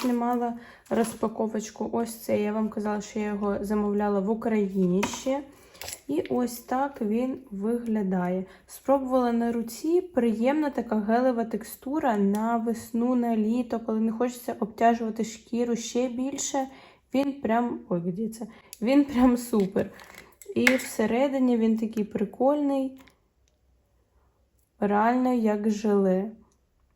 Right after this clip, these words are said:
Оці пімпочки. Коротше, я його сьогодні спробую і вам розповім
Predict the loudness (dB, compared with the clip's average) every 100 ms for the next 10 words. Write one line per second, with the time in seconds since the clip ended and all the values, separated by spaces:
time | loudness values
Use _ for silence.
0 | _ _ _ _ _ -8 -6 -2 0 0
1 | -2 -4 -2 2 2 2 4 4 4 2
2 | 2 2 2 -2 -2 2 4 6 6 6
3 | 4 6 6 6 2 0 0 -4 -2 0
4 | 2 2 0